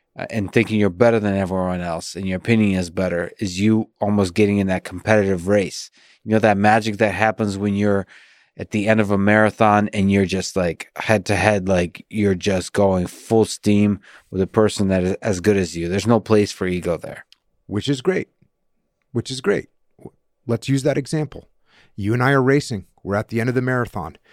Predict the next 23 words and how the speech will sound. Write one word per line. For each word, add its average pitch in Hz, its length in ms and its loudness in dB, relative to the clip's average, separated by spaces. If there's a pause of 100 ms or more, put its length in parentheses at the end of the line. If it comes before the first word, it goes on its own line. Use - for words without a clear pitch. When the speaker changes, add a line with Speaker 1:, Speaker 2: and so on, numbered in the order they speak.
(140)
Speaker 1:
Yeah. 95 180 -16 (100)
Speaker 2:
We're 117 240 4
both 123 340 2 (120)
highly 135 540 2
competitive. - 840 0 (540)
Highly 139 500 2
competitive. 127 440 2
We 113 120 2
have 104 120 0
massive 127 400 0
egos 127 300 2
and 117 100 -2
we 104 100 2
both 117 300 0
wanna 113 280 0
win. 90 260 -2 (560)
We 117 140 4
both 143 280 2
wanna 165 220 2
win 131 420 4 (420)
so - 340 2
bad 151 480 2 (760)
that 127 420 2